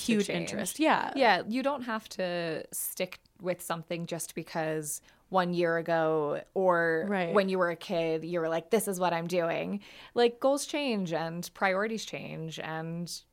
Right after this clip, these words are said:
Speaker 2: And some of my goals,
Speaker 1: Yeah.
Speaker 2: like, I made goals that I thought were gonna be able to be successful because I thought that by this time, covid would be not necessarily as much in the picture. Like, one of these goals was, like,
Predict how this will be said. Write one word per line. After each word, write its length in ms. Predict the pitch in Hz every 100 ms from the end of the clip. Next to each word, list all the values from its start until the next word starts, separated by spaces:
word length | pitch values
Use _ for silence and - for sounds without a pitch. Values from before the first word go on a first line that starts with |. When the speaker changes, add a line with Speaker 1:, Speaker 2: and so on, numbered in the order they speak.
| _ _ _ _ _ _
Speaker 2:
And 200 | 302 320
some 160 | - 330
of 80 | 392
my 140 | 294
goals, 320 | 214 190 190
Speaker 1:
Yeah. 100 | 311
Speaker 2:
like, 140 | 196 -
I 120 | 214
made 320 | 214 185 190
goals 400 | - 180 185 196
that 100 | - -
I 140 | 185
thought 440 | - 175 170 170 - -
were 220 | 190 190
gonna 200 | 190 185
be 160 | 180 170
able 240 | 170 190
to 120 | 185
be 500 | 202 185 180 175 175 -
successful 880 | - - 185 - 170 - 185 180 175
because 440 | 185 180 196 175
I 140 | 165 170
thought 320 | 180 160 -
that 240 | 165 160 - - - - -
by 160 | 196
this 240 | 196 190 -
time, 340 | 202 180 180
covid 400 | - 180 175 170
would 140 | 165 160
be 420 | 170 160 160 156
not 240 | 175 156 170
necessarily 480 | 170 - 175 165 170
as 240 | 165 165
much 220 | 202 233
in 60 | 247
the 80 | 262
picture. 380 | 370 - 180
Like, 220 | 165 165 - - - -
one 160 | 185
of 100 | 202
these 200 | 202 196
goals 340 | - 180 180 180
was, 220 | 185 170
like, 260 | 180 170